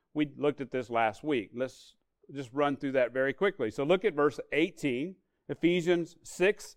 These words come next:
eighteen, where Paul writes, "With all prayer and petition." Now, I told you last week that I, I believe the Net Bible gets this first cor-,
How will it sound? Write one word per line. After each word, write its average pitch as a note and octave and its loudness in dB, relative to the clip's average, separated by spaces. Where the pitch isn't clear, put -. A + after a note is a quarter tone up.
eighteen, D3+ -2
where D#3+ 6
Paul G3 12
writes, B2+ 2
"With E3 6
all F#3 12
prayer D#3+ 6
and D#3 0
petition." F#3+ 0
Now, D#3+ 10
I F3+ 10
told G#3 10
you G#3+ 0
last F3+ 8
week C#3+ -2
that D3+ 6
I, G3+ 10
I F3+ 10
believe F3 2
the D3+ 2
Net E3+ 8
Bible D3+ 8
gets D3+ 0
this D3+ -4
first D3 -2
cor-, D3 -2